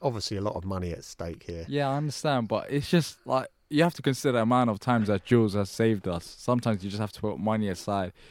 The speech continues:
Speaker 2: He saved us. He, so the playoff
Speaker 1: It
Speaker 2: final, if it wasn't for, if it wasn't for him and his saves, then maybe w-, we wouldn't even be in this position today.
Speaker 1: Yeah, but he's not, he's not the player he was. Look at that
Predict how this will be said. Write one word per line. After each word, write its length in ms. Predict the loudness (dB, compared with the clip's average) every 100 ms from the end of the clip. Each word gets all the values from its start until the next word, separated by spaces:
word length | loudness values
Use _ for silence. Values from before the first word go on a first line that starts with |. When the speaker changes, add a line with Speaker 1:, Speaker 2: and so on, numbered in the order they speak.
| 0
Speaker 2:
He 140 | 2
saved 320 | 4 2 2 0
us. 100 | -2
He, 200 | -6 -8 -12
so 280 | -2 0 0 -6 -16 -8
the 120 | -2
playoff 240 | 4 4
Speaker 1:
It 40 | 6
Speaker 2:
final, 340 | 6 4 0
if 120 | 2
it 60 | 4
wasn't 240 | 4 0
for, 260 | 0 2 2
if 160 | 0 4
it 60 |
wasn't 220 | 4 4
for 140 | 4 6
him 140 | 6 2
and 100 | -2
his 80 |
saves, 460 | 0 0 0 -2 -10 -18 -20 -6
then 180 | 2 4
maybe 220 | 4 4
w-, 220 | 4 2 0
we 120 | 2 4
wouldn't 220 | 6 4
even 180 | 2 2
be 140 | 4
in 80 | 2
this 100 | -2
position 440 | -4 -2 -4 -8
today. 180 | -6 -2
Speaker 1:
Yeah, 340 | 2 2 2
but 160 | 2 0
he's 220 | -2 0
not, 280 | 0 0 -4 -18 -8
he's 200 | -4 0
not 140 | 0
the 80 | 0
player 280 | 2 4 4
he 80 | 4
was. 420 | 4 4 2 0
Look 140 | -2
at 100 | 0
that 260 | 2 0